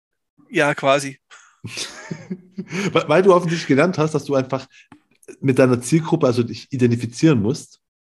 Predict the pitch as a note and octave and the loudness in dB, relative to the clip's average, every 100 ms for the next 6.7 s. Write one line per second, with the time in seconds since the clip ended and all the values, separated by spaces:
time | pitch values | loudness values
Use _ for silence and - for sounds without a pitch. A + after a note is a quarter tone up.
0 | _ _ - - - - C3+ D#3+ - - | _ _ -20 -20 -20 -10 -8 -6 -2 -2
1 | A2+ E3 E3 D#3+ _ _ _ _ D#3 D3+ | 0 -4 -8 -14 _ _ _ _ -8 -6
2 | - _ _ _ _ _ _ _ - - | -8 _ _ _ _ _ _ _ -20 -4
3 | D#3+ E3+ G3 - - G3 E3+ E3+ D#3+ D#3 | 0 2 0 -2 -4 -4 0 2 2 2
4 | C#3+ C3+ C3 C3 C3 C3 C3 B2+ C3+ G#3 | 0 0 -4 -6 -6 -10 -12 -12 -8 -6
5 | G#3+ G3+ E3 D3+ D3+ C3 - D3 E3+ E3 | -6 -4 -4 -2 -4 -8 -4 -2 0 -2
6 | D#3 D3 - C3 C3 E3+ - | -2 -2 -4 -2 -2 -2 -10